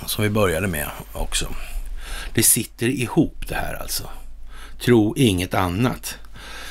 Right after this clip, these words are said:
När, eh, man tittar på såna här saker så,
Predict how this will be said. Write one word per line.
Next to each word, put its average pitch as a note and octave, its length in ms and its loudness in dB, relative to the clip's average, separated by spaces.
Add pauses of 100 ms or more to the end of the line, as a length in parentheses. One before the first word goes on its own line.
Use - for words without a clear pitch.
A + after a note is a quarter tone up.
(280)
När, D3 520 10
eh, C#3+ 320 8 (1500)
man C#3+ 480 4 (200)
tittar - 400 2
på F#3 120 -2
såna E3+ 140 4
här B2 160 6
saker G#2 360 -4
så, A2 320 0